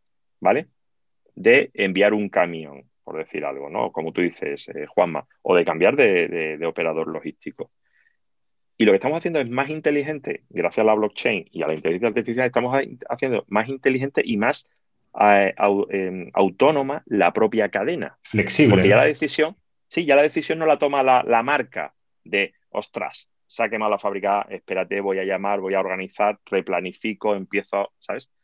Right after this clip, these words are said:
Speaker 1: Sino que es la propia, eh, cadena de suministro la que toma la decisión de voy al, al, al, al fabricante C, ¿no?
Speaker 2: Ujú.
Speaker 1: Pero claro,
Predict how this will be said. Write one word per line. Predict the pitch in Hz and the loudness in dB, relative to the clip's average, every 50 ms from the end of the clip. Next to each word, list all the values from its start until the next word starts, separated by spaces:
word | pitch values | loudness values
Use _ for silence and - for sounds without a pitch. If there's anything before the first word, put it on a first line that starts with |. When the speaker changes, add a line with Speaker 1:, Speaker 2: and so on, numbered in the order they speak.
| _ | _
Speaker 1:
Sino | _ - - 92 90 87 | _ -12 -8 -6 -4 -2
que | 92 110 | -2 -2
es | 120 135 | 0 2
la | 135 120 107 - | 2 2 2 0
propia, | - - 117 113 - 127 127 127 131 - - | -2 -2 -2 -2 -2 -2 -2 -2 -2 -2 -4
eh, | 120 117 117 117 117 117 117 117 113 - | -6 -4 -4 -2 -2 -2 -4 -6 -8 -6
cadena | - 117 113 120 135 143 143 147 147 | -4 -2 -2 0 -2 -2 -2 -2 -2
de | 143 139 | -4 -4
suministro | 139 - 151 147 147 156 165 - - - 160 175 - _ _ _ _ _ | -6 -8 -8 -8 -8 -8 -10 -10 -2 0 0 0 0 _ _ _ _ _
la | 98 101 98 - | 2 2 2 2
que | - 90 | 0 -4
toma | 82 - 208 113 127 139 | -2 -2 -2 0 0 2
la | 151 156 | 2 2
decisión | 165 160 160 147 - - 151 - - 156 151 147 143 151 180 - _ _ _ _ - | 2 2 0 -2 -4 -8 -8 -8 -8 -6 -6 -6 -6 -8 -12 -18 _ _ _ _ -6
de | 101 113 131 156 170 - _ _ _ _ _ _ _ _ | 0 2 2 2 2 0 _ _ _ _ _ _ _ _
voy | - 101 117 127 135 139 139 | 2 4 4 6 6 6 6
al, | 127 113 104 101 95 90 87 82 - | 6 6 4 2 0 -2 -4 -6 -6
al, | - 90 87 87 85 87 85 82 82 82 82 80 78 76 - - - _ _ _ - | -4 -4 -4 -4 -6 -8 -10 -10 -12 -12 -14 -14 -14 -14 -16 -20 -20 _ _ _ -16
al, | - 82 82 82 80 - | -14 -12 -10 -10 -10 -10
al | 87 92 - | -10 -10 -4
fabricante | - - 90 90 92 82 - 98 101 - - 92 | -2 -2 -2 0 -2 -2 -2 -2 -2 -2 -4 -6
C, | - - - _ _ 92 78 73 | -6 -8 -16 _ _ -8 -8 -8
¿no? | 76 90 131 - _ _ _ _ _ _ _ _ _ _ - | -8 -12 -14 -14 _ _ _ _ _ _ _ _ _ _ -8
Speaker 2:
Ujú. | 104 92 | -4 0
Speaker 1:
Pero | 92 90 90 | 0 0 2
claro, | 95 104 123 156 156 - - | 4 4 6 6 4 2 0